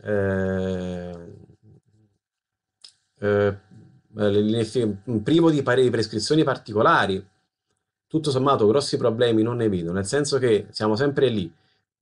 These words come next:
Noi ogni volta che, eh, riteniamo che l'atto tardivo lo do-, debba essere considerato nel nostro procedimento, nella nostra istruttoria, efficace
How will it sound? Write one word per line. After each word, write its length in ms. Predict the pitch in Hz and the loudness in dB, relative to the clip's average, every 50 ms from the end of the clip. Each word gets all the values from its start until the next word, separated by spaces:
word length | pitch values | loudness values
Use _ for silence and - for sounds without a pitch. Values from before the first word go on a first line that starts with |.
| _ 143 | _ 2
Noi 120 | 147 151 | 4 4
ogni 220 | 156 165 175 170 | 4 4 4 2
volta 440 | 156 143 143 131 113 101 104 - 110 | 2 2 4 4 4 2 0 -2 -4
che, 380 | 101 120 120 110 101 92 - - | -2 2 2 2 2 2 0 -4
eh, 400 | - 104 104 101 101 101 98 101 | -2 0 2 2 2 2 2 0
riteniamo 480 | 107 117 110 127 127 131 123 107 101 98 | 0 -2 -2 0 0 2 0 0 0 0
che 60 | 107 | 2
l'atto 260 | 107 135 147 147 - - | 2 2 2 0 0 0
tardivo 680 | 147 135 123 117 127 113 95 87 87 85 85 - _ _ | 0 0 0 0 -4 -4 -4 -4 -4 -4 -6 -8 _ _
lo 100 | - 104 | -4 -2
do-, 160 | 104 110 107 107 - | 0 0 -2 -2 -6
debba 320 | - - 123 120 120 123 123 | -6 -6 -6 -2 0 2 2
essere 280 | 127 123 - 135 123 | 2 0 0 -2 -2
considerato 560 | 120 123 110 - 123 123 127 127 113 101 101 | -2 -2 -2 0 0 2 4 4 2 2 0
nel 200 | 101 104 104 104 | 0 0 0 0
nostro 360 | 113 147 180 139 - - 147 135 | 0 0 -2 -2 -2 -2 -2 -2
procedimento, 520 | 127 117 117 120 117 113 107 95 92 95 | -2 -2 -4 -4 -2 -2 -2 -2 -2 -2
nella 160 | 95 101 98 104 | -4 -2 -2 -2
nostra 280 | 131 147 - - 147 | -4 -4 -4 -4 -4
istruttoria, 680 | 127 - - 131 113 - - 101 90 87 87 85 - _ | -4 -4 -6 -8 -6 -2 -2 0 0 -2 -4 -6 -8 _
efficace 960 | - 110 104 - - - 135 131 - 175 139 95 90 - - 95 90 90 | -4 -4 -4 -4 -6 -6 -2 2 2 2 2 2 -2 -4 -4 -4 -6 -6